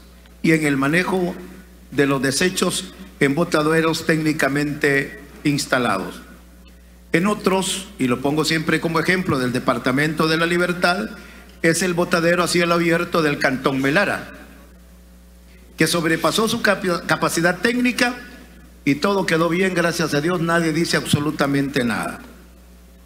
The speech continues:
Creo que este es el momento para que este órgano del Estado, y de manera pública lo establezco,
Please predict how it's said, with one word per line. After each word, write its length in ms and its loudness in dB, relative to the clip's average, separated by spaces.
Creo 240 2
que 80 0
este 160 0
es 80 0
el 100 2
momento 400 0
para 340 -2
que 440 0
este 240 0
órgano 340 2
del 140 2
Estado, 540 0
y 60 2
de 120 4
manera 400 0
pública 440 0
lo 280 2
establezco, 800 0